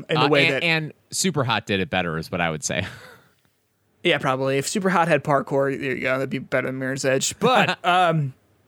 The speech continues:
Speaker 1: Dead Space, the first one was pretty popular. They made a second one, which I, uh, think is the best one of the series because they gave Isaac Clarke a voice actor. Uh, they expanded on the story a little bit. Um,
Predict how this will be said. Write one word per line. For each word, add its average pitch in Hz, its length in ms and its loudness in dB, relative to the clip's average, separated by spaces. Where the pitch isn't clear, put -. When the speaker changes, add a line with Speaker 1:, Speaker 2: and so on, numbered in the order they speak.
Speaker 1:
Dead 220 240 2
Space, 233 460 2
the 175 100 -2
first 233 280 0
one 226 100 4
was 196 100 4
pretty 208 200 4
popular. 190 420 4
They 180 80 6
made 175 140 4
a 160 60 4
second 196 380 2
one, 160 260 4
which 156 260 0
I, 160 640 4
uh, 135 300 4
think 151 200 -2
is 143 60 -2
the 147 80 0
best 139 220 2
one 135 100 -4
of 131 40 -6
the 127 40 -4
series 123 340 0
because 143 300 -2
they 139 140 2
gave 147 260 2
Isaac 139 360 0
Clarke 143 360 0
a 151 100 0
voice 160 400 0
actor. 220 600 0
Uh, 135 240 2
they 135 380 2
expanded 160 440 0
on 147 120 2
the 139 80 -4
story 208 500 0
a 196 60 0
little 185 160 0
bit. 175 360 0
Um, 131 420 2